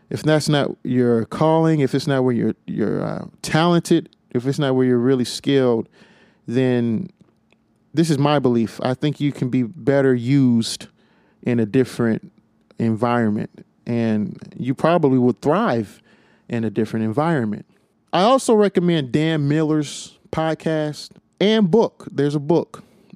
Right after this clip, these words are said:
and a podcast by the same name. It's forty-eight Days to the Work You Love. And Dan has helped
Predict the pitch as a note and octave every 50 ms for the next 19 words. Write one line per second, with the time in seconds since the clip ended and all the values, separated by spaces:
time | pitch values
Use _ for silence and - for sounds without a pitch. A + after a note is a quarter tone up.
0 | _ - C3+ C3+ C3 C3 - - E3 E3+ E3 - - C3 A2 G#2 F#2+ - - -
1 | - _ C3 B2+ A2+ A2 G#2+ - - C#3 C#3+ C#3 C3+ C#3 C3+ A#2+ A2 G#2+ - A2+
2 | A2+ - - - - - E3+ F3 F#3+ G3 G3 F#3+ F#3+ F3+ F3+ C3 A#2+ C3 D3 D3+
3 | C#3+ B2+ A#2 A2 G#2+ G#2 - - - - _ _ _ _ _ _ _ _ - -
4 | C#3+ C3 B2 A#2 A2+ A#2+ C3+ C#3+ - - - _ _ - B2 B2+ B2 A#2+ B2 C3
5 | C#3 C3 A#2 A2+ - - - - _ - _ - _ _ _ - A#2+ A#2 A2 G#2+
6 | A#2+ D3+ F3 F3+ F3+ F3+ E3+ D#3+ C#3+ C3 B2+ C3+ C3 B2+ - - B2 B2+ A#2 A#2
7 | - - C3+ B2 - - -